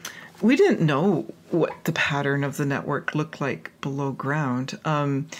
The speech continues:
that actually, that work came a li-, quite a bit later, and I'll explain why. You know, I, I eventually in, in the, about ten years later, I was getting really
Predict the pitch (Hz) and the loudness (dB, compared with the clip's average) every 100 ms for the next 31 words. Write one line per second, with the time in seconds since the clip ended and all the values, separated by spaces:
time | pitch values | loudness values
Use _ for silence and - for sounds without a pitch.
0 | - - 190 208 196 - 202 170 175 196 | -16 -4 0 2 2 2 2 2 2 2
1 | 175 170 - 185 160 151 151 160 - - | 2 0 0 2 2 2 0 -2 -10 -20
2 | - - 170 165 - 147 151 170 110 160 | -8 -2 0 0 -2 -2 0 0 -2 -2
3 | - - - - 180 - 180 185 165 - | -8 -16 -6 0 0 0 -2 0 0 -2
4 | - 214 175 160 - - 190 240 190 147 | 2 2 4 2 -2 -6 0 2 2 2
5 | 156 175 175 - 170 - 185 180 165 165 | 2 2 2 0 -2 -2 0 4 2 0
6 | - - - - 208 196 226 - 214 185 | -6 -14 -16 0 2 4 4 4 4 4
7 | 165 180 170 - 175 170 170 160 170 - | 2 2 0 0 0 2 0 2 0 -2
8 | _ - - 165 - - 240 262 202 160 | _ -2 2 2 0 0 2 4 4 2
9 | 143 143 135 135 - 170 170 165 214 220 | 0 0 2 0 2 2 2 2 4 4
10 | 180 185 226 226 220 214 | 4 2 4 4 4 4